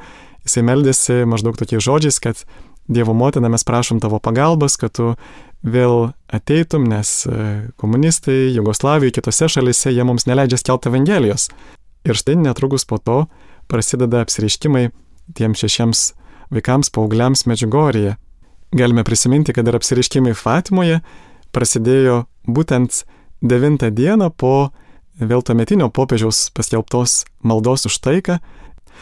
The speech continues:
Kita vertus, nesame priversti tikėti ir tikėjimu pritarti tam, kas vyksta Medžiugorjėje. Aš asmeniškai tikiu, kad mergelė Marija ten apsireiškė, bet mes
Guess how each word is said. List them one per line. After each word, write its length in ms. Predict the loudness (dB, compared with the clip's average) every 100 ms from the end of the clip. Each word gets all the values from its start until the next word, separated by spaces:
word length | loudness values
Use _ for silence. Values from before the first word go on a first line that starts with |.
| -16
Kita 220 | -4 0 2
vertus, 460 | 2 2 0 -2 -8 -20 -20 -20 -12 -2
nesame 440 | 2 2 2 0
priversti 640 | 0 0 0 0 -2 0 0
tikėti 800 | -2 -4 0 0 0 0 0 -4 -14 -4
ir 120 | -4
tikėjimu 480 | -2 -2 0 2 2
pritarti 760 | 0 -2 0 -2 0 0 0 0 -6 -20 -20 -20 _
tam, 300 | -2 2 2
kas 500 | 0 0 0 0 -4 -4
vyksta 300 | -2 0 0
Medžiugorjėje. 640 | 0 0 0 2 2 2 0 -6 -20 -20 -20 -6
Aš 140 | -2 0
asmeniškai 480 | 0 0 -2 -2 -4
tikiu, 300 | -2 0 0
kad 160 | 0 0
mergelė 380 | 2 2 2
Marija 240 | 2 2 0
ten 160 | 0 0
apsireiškė, 640 | -2 -2 0 -2 -2 -4 -4 -12 -18 -18 -10
bet 480 | -2 0 0 -2 -10 -4
mes 220 | -2 0